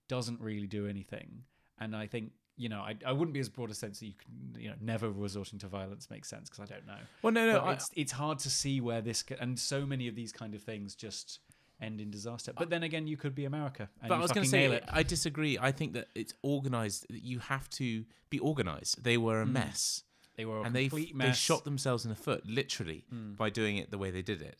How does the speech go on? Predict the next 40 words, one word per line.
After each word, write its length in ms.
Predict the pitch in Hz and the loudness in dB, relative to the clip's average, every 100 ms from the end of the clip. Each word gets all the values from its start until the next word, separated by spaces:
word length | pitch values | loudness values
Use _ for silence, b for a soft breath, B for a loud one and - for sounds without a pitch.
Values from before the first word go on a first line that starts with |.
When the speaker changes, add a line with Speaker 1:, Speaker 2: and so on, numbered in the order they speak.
| - | -8
Speaker 2:
If 140 | 123 | 0
Speaker 1:
They 60 | 143 | 2
Speaker 2:
it 40 | |
had 80 | 135 | 4
Speaker 1:
ca-, 60 | 165 | 4
Speaker 2:
been 80 | 143 | 2
Speaker 1:
they, 60 | |
Speaker 2:
coordinated. 600 | - 147 156 156 113 80 | 4 4 6 4 2 0
Speaker 1:
they 100 | - | -2
sort 220 | 175 190 202 | -2 -2 -4
of 80 | |
took 200 | 202 185 | -6 -6
a 60 | 170 | -6
big 300 | 135 151 135 120 | -4 -2 -2 -4
risk, 440 | 120 117 - - 110 | -4 -4 -4 -6 -8
but 80 | 127 | -8
they 80 | |
took 260 | 127 156 156 | -2 0 0
a 60 | 165 | 0
risk 300 | 135 - 123 | -2 -4 -6
with 100 | 110 | -2
not 220 | 117 131 | 0 0
only 220 | 123 120 | 0 2
their 260 | 113 131 117 | 2 4 4
lives, 340 | 107 104 95 | 0 -2 -4
but 160 | - 110 | -8 -8
with 140 | 101 | -6
the 80 | 107 | -4
lives 400 | 101 107 104 95 | -2 -2 -2 -4
of 140 | 98 | -8
Dubliners 420 | - 104 101 98 98 | -4 -4 -2 -4 -6
and 160 | 110 | -6
other 220 | 107 101 | -4 2
Speaker 2:
Yeah. 120 | 110 101 | 4 4
Speaker 1:
Irish 280 | 101 98 | -2 -6
people. 320 | - 95 - - | -10 -10 -10 -8
Speaker 2:
Yeah. 140 | 98 95 | -6 -4
Speaker 1:
Whereas 340 | 120 123 120 135 | 0 0 0 -2
other 400 | 131 131 143 135 | -2 -2 0 -2
revolutions, 800 | 123 117 107 110 104 - 104 101 | -2 -4 -4 -4 -6 -6 -6 -6